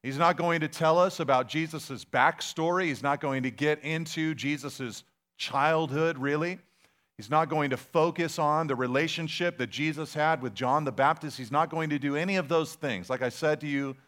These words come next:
last week, the Gospels are not biographies of Jesus' life. If they were biographies of Jesus' life,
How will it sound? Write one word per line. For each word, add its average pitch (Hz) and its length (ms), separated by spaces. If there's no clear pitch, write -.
last 151 480
week, 127 400
the 120 140
Gospels 175 880
are 127 160
not 139 640
biographies 139 1120
of 123 120
Jesus' 123 720
life. 117 380
If - 80
they 147 100
were 175 140
biographies 165 680
of 127 120
Jesus' 147 520
life, 147 300